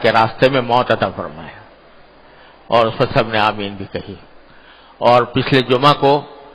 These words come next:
جمعہ کا جو خطبہ، جمعہ کی نماز کہیں پڑھائی تھی، اس میں پہلی رکعت میں یہی آیات تلاوت کی کہ وَلَا تَحْسَبَنَّ الَّذِينَ قُتِلُوا فِي سَبِيلِ اللَّهِ أَمْوَاتًا بَلْ أَحْيَاءٌ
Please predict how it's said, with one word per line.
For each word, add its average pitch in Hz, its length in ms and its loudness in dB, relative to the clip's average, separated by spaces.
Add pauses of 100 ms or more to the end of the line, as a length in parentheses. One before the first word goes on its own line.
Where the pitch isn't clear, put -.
(440)
جمعہ 123 260 2
کا 123 160 0
جو 117 220 2
خطبہ، 127 420 0 (260)
جمعہ 123 220 0
کی - 120 -2
نماز 120 300 2 (100)
کہیں 120 160 0
پڑھائی 113 360 2
تھی، 135 280 -4 (120)
اس 131 200 -8
میں 113 280 -2 (760)
پہلی 127 280 4
رکعت 120 320 0
میں 123 100 -2
یہی 120 280 4
آیات 117 320 4
تلاوت 113 420 2
کی 123 140 -4 (420)
کہ 123 60 2
وَلَا 117 180 6
تَحْسَبَنَّ 117 500 0
الَّذِينَ 117 360 0
قُتِلُوا 123 440 -2
فِي 117 180 -2
سَبِيلِ 113 280 2
اللَّهِ 110 300 2
أَمْوَاتًا 107 640 0
بَلْ 113 180 2
أَحْيَاءٌ 113 500 2